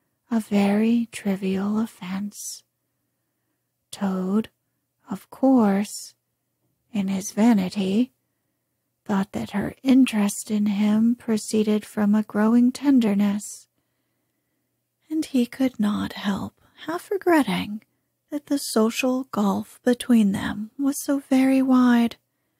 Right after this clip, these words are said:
for she was a comely lass, and evidently admired him very much. One morning,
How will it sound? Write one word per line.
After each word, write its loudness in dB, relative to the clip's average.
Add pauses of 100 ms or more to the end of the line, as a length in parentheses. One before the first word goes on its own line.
(520)
for -4
she -2
was -4
a 0
comely 4
lass, -2 (680)
and 2
evidently 0
admired 0
him -4 (580)
very 4
much. 0 (2500)
One 4
morning, 0